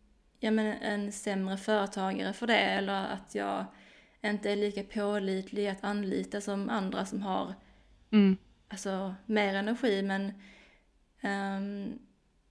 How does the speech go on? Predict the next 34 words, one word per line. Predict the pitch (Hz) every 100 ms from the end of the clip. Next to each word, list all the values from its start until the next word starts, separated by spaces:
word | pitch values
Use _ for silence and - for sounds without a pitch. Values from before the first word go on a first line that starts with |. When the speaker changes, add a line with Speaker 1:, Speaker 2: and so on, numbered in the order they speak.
| _ _ _ _ -
Speaker 1:
ja, | 208 208
hur | 208 214
är | 202
det | 196
för | 208
dig? | 196 - 202 - _ _ _ -
Speaker 2:
Jo, | 220
men | 214 214 214
jag | 220
känner, | 220 214 202 196 190
eh, | 190 185
precis | - 196 - 202
samma. | - 139 156 - _ _ _ - - _ _
Ehm, | 196 185 175 175 180 175 180 _ -
det, | 196
jag | 202 -
tycker | 240 233
det |
är | 220
väldigt | 226 226 233
svårt | - 220 190
att | 190
veta | 196 220 208 196 - 254
hur | 190 208
mycket | 202 202 _ 190
man | 185 180
ska | -
prata | 202 240 214 190 269 254
om | 202 180
det, | 180
för | 190
jag |
känner | 196 202 196
att | 190 -